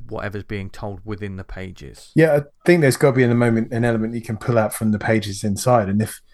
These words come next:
Speaker 2: if you haven't got that moment, I'd be concerned more about the
Speaker 1: Yeah.
Speaker 2: interior of the comic.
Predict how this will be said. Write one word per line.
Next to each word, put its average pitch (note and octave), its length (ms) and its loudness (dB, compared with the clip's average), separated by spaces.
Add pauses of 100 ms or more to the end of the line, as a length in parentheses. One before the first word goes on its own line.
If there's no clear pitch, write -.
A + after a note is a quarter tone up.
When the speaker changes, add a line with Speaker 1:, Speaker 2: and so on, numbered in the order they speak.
(420)
Speaker 2:
if A#2 220 0
you B2 140 6
haven't B2 260 4
got A2 140 2
that G#2 160 0
moment, G#2 500 0 (100)
I'd G#2+ 220 -2
be G2+ 120 -2
concerned G2+ 540 -2
more G2+ 520 -2
about G2+ 320 -2
the G#2 60 -4
Speaker 1:
Yeah. G2+ 60 -2
Speaker 2:
interior A2 420 -2
of F2+ 60 -6
the G2 80 -6
comic. - 460 -10